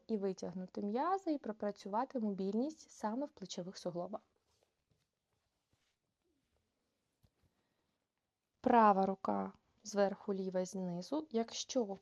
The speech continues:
у вас не вистачає висоти, ви можете схопити себе за футболку,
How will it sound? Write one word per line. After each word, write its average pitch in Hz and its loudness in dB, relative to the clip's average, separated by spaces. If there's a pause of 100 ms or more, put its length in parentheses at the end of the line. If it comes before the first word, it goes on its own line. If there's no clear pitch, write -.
(100)
у 214 -6
вас 190 -2
не 220 2
вистачає 202 -4
висоти, 185 -8 (520)
ви 214 4
можете 190 2
схопити 190 -4 (440)
себе 185 -4
за 190 -2
футболку, 311 -2